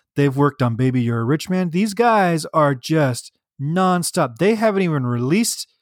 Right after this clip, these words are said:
the album, and they are already, they have enough material for, you know, a full side of their next album.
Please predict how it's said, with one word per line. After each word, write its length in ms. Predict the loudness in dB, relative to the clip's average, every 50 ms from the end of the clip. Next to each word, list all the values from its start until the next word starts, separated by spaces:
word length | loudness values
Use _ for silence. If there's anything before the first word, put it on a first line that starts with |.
| _ _ _ _ _ _ _ _ _ -2
the 140 | 0 0
album, 500 | 2 2 2 2 2 0 -2 -4 -6 -8 -10 -8
and 140 | -6 -2 0
they 100 | 2 2
are 160 | 2 2 2
already, 680 | 4 2 2 4 2 2 2 2 0 0 -2 -4 -6 _ _ _ _ _ _ _ _ _ _ _ _ _
they 120 | -4 -2 0
have 240 | 2 2 2 2 2
enough 280 | 0 0 0 -2 -2
material 600 | -4 -6 -4 0 2 2 2 2 0 -2 -4 -6
for, 680 | -8 -10 -6 -4 -2 0 0 2 0 0 -2 -4 -8 _ _ _ _ _ _ _ _ _ _ _ _ _ _ _ _ _ _ _ _ _ _
you 140 | -6 -4 -2
know, 160 | 0 0 -2
a 40 | -2
full 260 | -4 -2 0 0 0
side 500 | 0 0 0 0 2 2 2 2 2 0
of 120 | 0 -2
their 100 | -2 -2
next 320 | -2 -2 -4 -4 -6 -8 -8
album. 320 | -8 -8 -8 -12 -16 -20